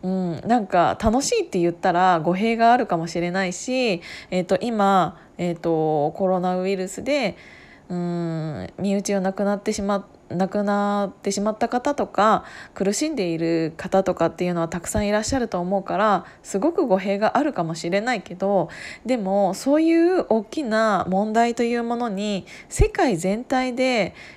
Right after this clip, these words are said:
今、うん、取り組めるような、うん、もう、なんて言うんだろ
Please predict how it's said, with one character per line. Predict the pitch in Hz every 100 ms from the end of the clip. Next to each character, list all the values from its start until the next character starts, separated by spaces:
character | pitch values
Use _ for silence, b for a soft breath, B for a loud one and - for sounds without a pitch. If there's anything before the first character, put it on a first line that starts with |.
| B
今、 | 254 240 180 180 170 - -
う | 180
ん、 | 180 175 175 170
取 | 175 208 240
り |
組 | - 285
め | 302
る | 285
よ | 208 185 170
う |
な、 | 160 165 190 170 - B B B B B B B B
う | 190
ん、 | 180 180 175 170 165
も | 170 -
う、 |
な | 165 165 156
ん | 165
て | 160
言 | 160
う |
ん |
だ | 143
ろ | - -